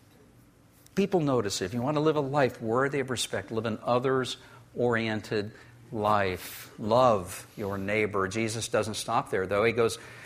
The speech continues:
remember the greatest commandment? It's a couple verses before this. It's, it's loving God with all of your heart,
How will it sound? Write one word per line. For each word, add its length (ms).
remember 180
the 60
greatest 420
commandment? 420
It's 120
a 40
couple 280
verses 400
before 440
this. 340
It's, 380
it's 400
loving 300
God 320
with 160
all 140
of 80
your 120
heart, 420